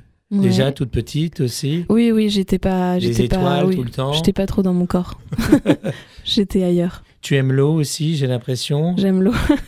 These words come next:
Speaker 1: <laughs>
Speaker 2: Parce qu'il y a
Speaker 1: Tout
Speaker 2: une
Speaker 1: ce
Speaker 2: chanson
Speaker 1: qui
Speaker 2: qui s'appelle
Speaker 1: ouais.
Speaker 2: Titanic.
Speaker 1: Absolument.
Speaker 2: Un autre morceau qui s'appelle Océan.
Speaker 1: Ouais.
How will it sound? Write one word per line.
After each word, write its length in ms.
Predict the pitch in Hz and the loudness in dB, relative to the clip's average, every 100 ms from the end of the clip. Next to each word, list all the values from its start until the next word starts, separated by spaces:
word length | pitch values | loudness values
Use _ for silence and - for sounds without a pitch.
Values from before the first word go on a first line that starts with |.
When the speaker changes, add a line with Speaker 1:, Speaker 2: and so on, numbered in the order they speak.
| 294 - | 0 2
Speaker 1:
<laughs> 480 | 214 - - - - | 0 0 -6 -8 0
Speaker 2:
Parce 160 | 151 | 0
qu'il 160 | - 147 | 4 4
y 40 | |
a 20 | |
Speaker 1:
Tout 60 | 156 | 4
Speaker 2:
une 20 | |
Speaker 1:
ce 40 | - | 2
Speaker 2:
chanson 160 | 220 196 | 2 4
Speaker 1:
qui 60 | |
Speaker 2:
qui 60 | 190 | 2
s'appelle 240 | 151 98 | 2 2
Speaker 1:
ouais. 40 | 131 | 0
Speaker 2:
Titanic. 600 | - 127 135 131 151 190 | -4 -4 -2 0 0 2
Speaker 1:
Absolument. 500 | 208 196 190 175 - | 2 2 2 2 -2
Speaker 2:
Un 140 | 127 131 | -4 -2
autre 180 | 139 147 | -2 -2
morceau 320 | 131 - 147 | -4 -4 -6
qui 80 | - | -4
s'appelle 260 | 123 127 | -2 0
Océan. 540 | 127 120 131 127 151 185 - | -2 0 0 0 -2 -4 -2
Speaker 1:
Ouais. 280 | 196 190 | 0 0